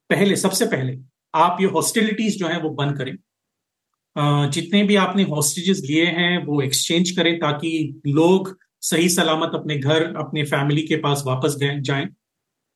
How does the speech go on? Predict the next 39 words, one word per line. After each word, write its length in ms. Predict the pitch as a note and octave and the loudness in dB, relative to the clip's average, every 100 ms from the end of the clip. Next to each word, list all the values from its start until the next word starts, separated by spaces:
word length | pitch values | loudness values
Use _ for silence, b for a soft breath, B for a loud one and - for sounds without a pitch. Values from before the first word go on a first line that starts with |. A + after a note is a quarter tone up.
| _ - | _ 0
और 120 | F#3 G3 | 0 2
तीसरी 260 | G3 D#3 A3+ | 0 0 2
बात 220 | A#3 A3+ | 2 4
यह 60 | F#3 | 2
है 60 | |
कि 120 | G3 G#3+ | 2 2
अगर 200 | F#3 G#3 | 2 2
आपके 320 | F3+ F3+ F#3+ | 2 0 0
पास, 360 | G3 G3 G3 - B B B - | 2 0 -2 -10 B B B -2
अ, 280 | D#3+ D3+ D3 | 2 2 2
इश्यूज 360 | E3 - A#3 D#3 | 2 2 2 2
हैं, 120 | C3+ | 0
जो 120 | D3+ | 0
हैं, 300 | F3+ D#4 - - _ _ _ _ - | 2 2 0 -6 _ _ _ _ -6
अ, 340 | E3+ E3 D3+ C#3+ | 0 2 2 0
कोई 260 | F3+ G#3 | 2 2
उसको 220 | G3+ - | 2 0
मना 240 | E3+ C#3+ G3 | 0 0 2
नहीं 200 | A#3 E3+ | 2 0
कर 120 | C#3+ | -4
रहा, 220 | C#3 A#2 _ _ _ D3+ | -8 -16 _ _ _ -6
इश्यूज 400 | C#3+ G3+ G3 - | -2 0 0 2
तो 80 | |
जरूर 360 | D#3+ C#3+ D#3 G3+ | 0 2 4 4
हैं 180 | F#3 G3 | 4 4
और 220 | F#3+ F#3+ | 2 0
काफी 300 | D3 C#3+ G3 | -4 -2 -2
हैं 140 | F3 F#3+ | 0 0
और 140 | F#3+ | 0
बा-, 320 | D3 C#3+ D3 | 0 0 0
काफी 200 | D#3 D3 | -2 -2
सारे 220 | F#3+ F#3 F3+ | 0 0 -2
कॉम्प्लेक्स 580 | - D3 C#3+ G3 G#3 | -2 -2 0 -2 -2
इश्यूज 340 | C#3 - C3 - | -6 -8 -10 -12
हैं 80 | - _ _ _ _ _ | -18 _ _ _ _ _
और 380 | F3+ G3 G3+ - _ _ _ _ _ - - | 2 2 0 -8 _ _ _ _ _ -20 -4
कम 160 | F3 F#3+ | 0 2
से 140 | A3+ | 2
कम 480 | A#3 A3+ A3 G#3+ | 2 2 2 -2